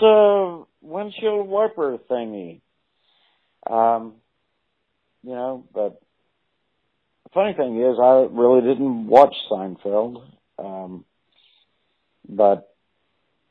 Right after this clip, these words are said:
anyway, I'm getting kind of reminders here of what little I did see. And, uh, anyway,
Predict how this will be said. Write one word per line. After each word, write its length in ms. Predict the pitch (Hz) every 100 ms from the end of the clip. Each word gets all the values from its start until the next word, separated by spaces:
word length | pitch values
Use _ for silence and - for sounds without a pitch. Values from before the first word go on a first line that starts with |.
| _ _ _ _ _ _ -
anyway, 600 | 139 135 92 87 90 98 - - _ _ -
I'm 280 | 101 98 - -
getting 340 | - 101 98 90
kind 180 | 107
of 120 | 95 87 95 - _ _ _ _ _ _ _ _ _ _ -
reminders 640 | 101 98 110 123 104 95 -
here 180 | 98 104
of 140 | 92
what 280 | 90 107 87
little 280 | 101 101 95
I 140 | 87
did 180 | 117 113 -
see. 200 | 95 95 _ _ _ _ _ _ _ _ _ _ _ _
And, 400 | 127 131 135 135
uh, 420 | 139 143 143 139 139 - - _ _ _ _ _ _ _ _ _ _ -
anyway, 600 | 180 165 104 98 110 135